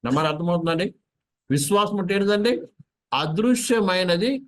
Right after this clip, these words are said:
ఉన్నదంటే రుజువై ఉన్నది. అంటే, కనబడనిది నీ జీవితము ద్వారా ఉంది అని ఏం చేయాలి? నిరూపించడమే అసలు శిశువైన విశ్వాసం అండి. నా మాట అర్థమవుతుందండి?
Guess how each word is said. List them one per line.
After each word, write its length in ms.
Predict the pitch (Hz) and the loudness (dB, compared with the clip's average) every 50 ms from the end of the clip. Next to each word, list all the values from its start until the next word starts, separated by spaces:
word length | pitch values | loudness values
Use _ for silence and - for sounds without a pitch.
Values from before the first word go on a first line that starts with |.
| _ _ _ _ _ _ _ - | _ _ _ _ _ _ _ 0
ఉన్నదంటే 600 | 143 170 196 220 247 233 220 220 214 208 208 220 | 2 2 4 4 4 2 2 2 0 0 0 0
రుజువై 520 | 214 190 175 180 175 180 220 220 214 202 | 0 0 2 2 2 2 4 4 4 2
ఉన్నది. 360 | 196 185 185 170 143 139 139 135 | 2 2 0 0 0 -2 -2 -4
అంటే, 480 | - 160 160 202 220 165 156 185 247 - _ _ _ _ _ _ _ _ | -6 -4 -2 -2 0 0 0 -2 -2 -6 _ _ _ _ _ _ _ _
కనబడనిది 1000 | - 180 180 196 233 247 254 240 240 226 214 208 202 185 180 185 214 254 262 - - _ _ _ _ _ _ _ _ _ _ _ _ 202 - | -4 -4 -2 -2 -2 -2 0 0 0 0 0 0 -2 -2 0 0 -2 -2 -4 -8 -16 _ _ _ _ _ _ _ _ _ _ _ _ -20 -20
నీ 460 | - - - _ _ - 165 208 220 180 | -20 -20 -20 _ _ -8 -6 -6 -6 -6
జీవితము 600 | 131 131 156 208 240 247 233 240 - 214 214 208 160 | -8 -8 -6 -4 -2 -2 -2 -2 -2 -2 -2 -2 0
ద్వారా 480 | 170 165 165 165 170 185 202 226 226 - _ _ _ _ _ _ _ _ _ _ _ _ _ - - _ 143 | 0 0 0 0 0 -2 -2 -4 -8 -12 _ _ _ _ _ _ _ _ _ _ _ _ _ -20 -12 _ -2
ఉంది 520 | 156 196 240 247 262 269 254 277 247 202 | 0 2 2 4 4 4 2 2 2 0
అని 240 | 185 220 220 208 226 | -2 -2 -4 -4 -4
ఏం 100 | 240 240 | -2 -2
చేయాలి? 340 | 247 233 202 151 123 - 143 - - _ _ _ _ _ _ _ _ _ _ 135 | -2 -2 -2 -4 -6 -6 -10 -14 -20 _ _ _ _ _ _ _ _ _ _ 0
నిరూపించడమే 1300 | 139 156 175 202 226 240 247 240 240 240 214 202 202 214 202 196 202 202 226 214 175 160 185 - - - _ _ _ - 147 | 2 2 2 2 2 2 0 0 0 -2 -2 0 0 0 0 0 0 0 2 2 2 0 -2 -4 -6 -10 _ _ _ -4 -4
అసలు 240 | 165 160 208 214 208 | -2 -2 -2 -2 0
శిశువైన 380 | 175 175 170 185 190 196 202 | 0 -2 -2 0 0 0 2
విశ్వాసం 600 | 175 156 151 139 - 180 165 170 160 - 151 135 | 2 0 0 0 0 0 0 0 0 -2 -2 -2
అండి. 200 | 131 120 104 92 - - _ _ _ - - - _ _ _ _ _ _ _ | -2 -2 -4 -6 -10 -12 _ _ _ -20 -20 -20 _ _ _ _ _ _ _
నా 260 | 202 - - - 120 | -20 -20 -8 -4 -2
మాట 200 | 135 151 160 165 | 0 0 0 0
అర్థమవుతుందండి? 680 | 160 160 160 180 180 185 185 185 180 180 180 175 175 202 | -2 -4 -4 -4 -4 -4 -4 -4 -4 -4 -2 -2 -2 -4